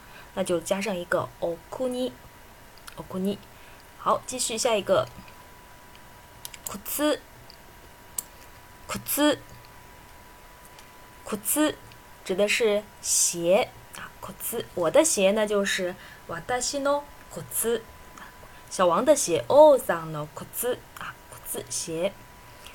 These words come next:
下一个是イタリア。イタリア。イタリア。这是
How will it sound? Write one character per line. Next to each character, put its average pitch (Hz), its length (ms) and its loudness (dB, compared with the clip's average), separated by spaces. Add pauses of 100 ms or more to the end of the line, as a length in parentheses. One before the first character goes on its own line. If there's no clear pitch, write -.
(160)
下 - 160 4
一 302 100 8
个 214 160 0
是 190 360 0 (640)
イ 214 180 -8
タ 277 220 4
リ 277 200 4
ア。 269 220 4 (1600)
イ 220 140 -6
タ 277 240 0
リ 277 180 2
ア。 269 240 4 (1700)
イ 220 140 -6
タ 262 180 0
リ 269 220 2
ア。 269 180 4 (840)
这 208 140 -6
是 190 240 -2